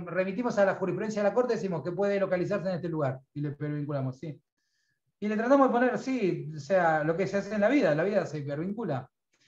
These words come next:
A modo de conclusión, gente, y cerramos la primera parte.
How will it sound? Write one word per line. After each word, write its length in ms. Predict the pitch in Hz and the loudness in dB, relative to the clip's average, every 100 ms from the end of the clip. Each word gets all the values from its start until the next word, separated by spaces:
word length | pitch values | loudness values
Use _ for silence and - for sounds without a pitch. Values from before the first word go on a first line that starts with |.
| _ _ | _ _
A 120 | 254 | 6
modo 200 | 294 311 | 10 12
de 100 | 294 | 10
conclusión, 540 | 247 214 202 170 139 127 | 8 2 0 0 -2 0
gente, 440 | 175 165 151 143 | -2 -2 -4 -4
y 80 | 151 | -6
cerramos 340 | 131 185 214 208 | 0 2 4 4
la 80 | 185 | 2
primera 320 | 185 175 147 | 2 0 0
parte. 400 | 135 120 120 | -2 -2 -8